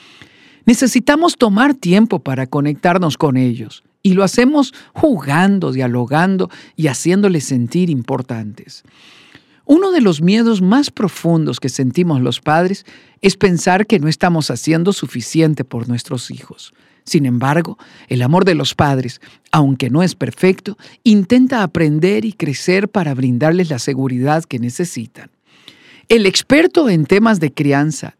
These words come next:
Dani Huerta, ha identificado siete elementos fundamentales para cumplir bien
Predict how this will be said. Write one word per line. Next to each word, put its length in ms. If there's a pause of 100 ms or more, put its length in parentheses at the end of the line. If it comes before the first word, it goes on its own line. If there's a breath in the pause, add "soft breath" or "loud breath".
Dani 340
Huerta, 480 (300 loud breath)
ha 80
identificado 1000
siete 380
elementos 540
fundamentales 840
para 220
cumplir 480
bien 320